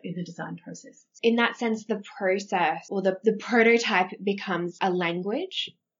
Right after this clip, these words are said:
Speaker 1: Mm-hmm.
Speaker 2: between those different and enables that process to move forward.
Speaker 1: Yeah, that's right.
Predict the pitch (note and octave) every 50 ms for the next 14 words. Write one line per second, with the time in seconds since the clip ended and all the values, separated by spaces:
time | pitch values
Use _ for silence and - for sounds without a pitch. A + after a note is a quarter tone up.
0 | _ _ - A3+ A3 A3+ A3 - - A3+ G#3 G3+ G3 G3 G3 F#3 F#3 F3+ F3+ -
1 | F#3 F3 - C#3+ A#2+ C#3 F3+ F#3+ F#3 F#3+ F3+ F3 F3 F3+ F#3 F#3+ F3 - - -
2 | E3+ E3 F3 - E3+ E3+ - - - F3+ E3 E3 D#3+ E3 - _ - - - -
3 | - - - - A3+ _ _ _ _ - C#4 C4+ A3 A#3+ - - - A#3 G#3+ F3
4 | -